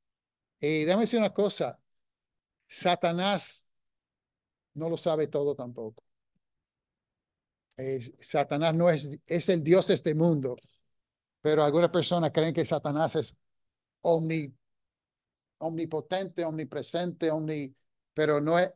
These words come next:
no es Dios de esa manera, no es Dios como nuestro Dios. Es un Dios porque se, se, eh, adueñó de este mundo, ah, se hizo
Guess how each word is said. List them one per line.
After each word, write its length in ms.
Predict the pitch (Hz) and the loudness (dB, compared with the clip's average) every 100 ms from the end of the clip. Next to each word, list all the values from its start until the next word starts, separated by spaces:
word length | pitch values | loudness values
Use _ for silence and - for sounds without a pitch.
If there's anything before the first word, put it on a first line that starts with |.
| - | -2
no 160 | 170 | 0
es 100 | 175 | 2
Dios 340 | 147 170 175 - | 6 6 6 4
de 60 | |
esa 160 | 156 143 | 0 0
manera, 480 | 143 139 143 110 113 | -2 -2 -4 -4 -4
no 160 | 151 | 0
es 240 | 165 - 139 | 0 0 2
Dios 300 | 160 160 - | 6 6 4
como 200 | 147 143 | 2 2
nuestro 280 | 131 135 | -2 -4
Dios. 460 | 120 135 113 98 - _ _ - - - _ | -4 -2 -2 -6 -14 _ _ -20 -20 -20 _
Es 180 | 151 160 | 4 8
un 140 | 175 | 8
Dios 220 | 170 196 | 10 8
porque 320 | - 180 185 165 | 6 4 6 4
se, 500 | 175 170 160 151 - _ _ _ _ _ _ _ _ _ _ _ | 6 6 6 2 -4 _ _ _ _ _ _ _ _ _ _ _
se, 680 | _ - - 156 151 143 135 - | _ -8 0 4 4 4 0 -6
eh, 380 | 135 127 120 127 _ _ _ | -8 -8 -10 -14 _ _ _
adueñó 600 | 151 156 160 156 160 185 | 0 4 6 6 6 8
de 80 | 180 | 6
este 200 | - 165 | 4 2
mundo, 480 | 165 180 156 135 - _ _ _ _ _ _ _ _ _ | 4 2 2 -2 -8 _ _ _ _ _ _ _ _ _
ah, 300 | 127 123 120 | -6 -4 -6
se 220 | - 143 | -2 2
hizo 520 | 151 196 - 165 151 | 6 6 6 4 2